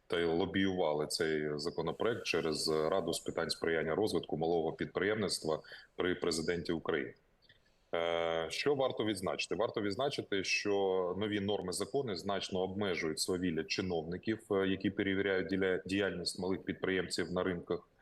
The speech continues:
До прийняття цих поправок, е, перевіряючі органи могли застосувати штрафні санкції від сімнадцяти до ста сімдесяти тисяч гривень до підприємця. Таким чином, будь-яка насправді перевірка торговця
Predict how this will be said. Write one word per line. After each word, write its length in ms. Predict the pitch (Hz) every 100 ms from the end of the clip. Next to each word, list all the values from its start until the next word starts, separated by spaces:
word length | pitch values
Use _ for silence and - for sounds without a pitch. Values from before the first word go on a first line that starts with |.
| - - - - _ -
До 140 | -
прийняття 520 | 110 110 113 127 123 -
цих 240 | - 104 -
поправок, 680 | 104 120 139 104 - - -
е, 220 | 87 85 -
перевіряючі 640 | 90 92 107 107 98 101
органи 600 | 90 85 95 120 95 87
могли 580 | 90 87 104 104 92 85
застосувати 640 | 90 - 95 - 101 98
штрафні 400 | 90 - 92 107
санкції 520 | 90 117 123 101 87 82
від 180 | 92
сімнадцяти 600 | - 101 113 120 - 87
до 260 | 80 92 104
ста 260 | - - 101
сімдесяти 540 | - 95 95 - 92
тисяч 380 | - 85 92 80
гривень 400 | 85 113 101 85 - - - -
до 180 | 92 95
підприємця. 640 | 98 - 98 71 - -
Таким 260 | - - 110
чином, 320 | - 127 98
будь-яка 400 | 104 98 98 98
насправді 460 | 95 - 101 92 95
перевірка 600 | - 98 98 92 - 85
торговця 720 | - 87 104 127 - 95